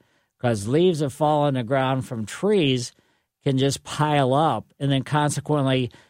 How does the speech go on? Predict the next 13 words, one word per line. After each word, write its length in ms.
create 380
a 120
humid 440
environment, 800
and 240
that 200
humid 360
environment 680
can 140
be 220
damaging 1120
to 560
your 640